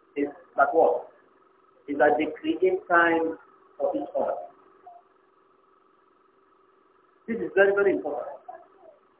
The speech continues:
They make out time for each other. We all know, at the beginning of marriage, husband and wife will always be sick together. They are always together. They enjoy each other's company. They have time for one another.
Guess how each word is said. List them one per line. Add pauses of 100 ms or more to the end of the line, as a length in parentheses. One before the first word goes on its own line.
(320)
They
make (180)
out
time (220)
for
each
other. (480)
We
all
know, (460)
at
the
beginning
of
marriage, (1200)
husband
and
wife
will (100)
always (140)
be (120)
sick (120)
together. (1300)
They
are
always (120)
together. (340)
They (120)
enjoy
each
other's
company.
They
have (120)
time
for
one
another.